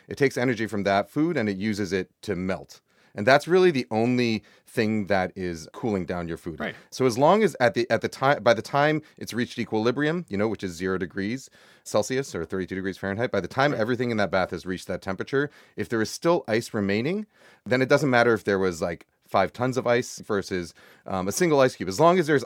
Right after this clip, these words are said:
Speaker 1: ice remaining at the end and the temperature in that bath is homogeneous, then it will have cooled at the same rate and it will have cooled the same amount, because the only thing that is actually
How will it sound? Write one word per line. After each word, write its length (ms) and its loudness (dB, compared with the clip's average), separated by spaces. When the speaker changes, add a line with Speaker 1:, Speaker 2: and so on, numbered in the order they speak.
Speaker 1:
ice 220 2
remaining 440 0
at 80 -2
the 120 -6
end 340 -2
and 180 -2
the 60 -4
temperature 520 0
in 360 -4
that 220 2
bath 280 -4
is 160 -10
homogeneous, 640 -4
then 420 0
it 120 -2
will 200 2
have 140 -12
cooled 480 -2
at 120 -6
the 60 -8
same 280 0
rate 240 4
and 160 -2
it 20 -2
will 260 2
have 160 -8
cooled 240 0
the 60 -12
same 400 -2
amount, 400 -4
because 220 -6
the 100 -4
only 220 2
thing 180 0
that 140 4
is 120 -4
actually 420 -4